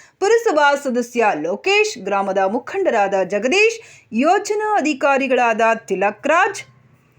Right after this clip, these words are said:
ಹಣಕಾಸು ಪ್ರಬಂಧಕರ ಅಧಿಕಾರಿಗಳಾದ ವಿವೇಕ್, ಜ್ಞಾನ ವಿಕಾಸ ಅಧಿಕಾರಿಗಳಾದ ಶ್ರೀಮತಿ ಅನಿತಾ,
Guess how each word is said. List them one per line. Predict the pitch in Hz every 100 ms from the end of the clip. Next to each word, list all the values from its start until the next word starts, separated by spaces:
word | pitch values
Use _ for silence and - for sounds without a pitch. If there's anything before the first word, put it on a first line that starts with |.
| _ _
ಹಣಕಾಸು | 370 453 494 466 440 427 392 403
ಪ್ರಬಂಧಕರ | 269 320 330 320 311 302 277
ಅಧಿಕಾರಿಗಳಾದ | 277 285 269 269 269 262 254 254 254 202
ವಿವೇಕ್, | 214 277 285 285 - 180
ಜ್ಞಾನ | 170 285 453 453
ವಿಕಾಸ | 302 - 226 220 208
ಅಧಿಕಾರಿಗಳಾದ | 196 196 202 185 180 185 180 175 185 180
ಶ್ರೀಮತಿ | 196 180 175 185 185
ಅನಿತಾ, | 220 233 254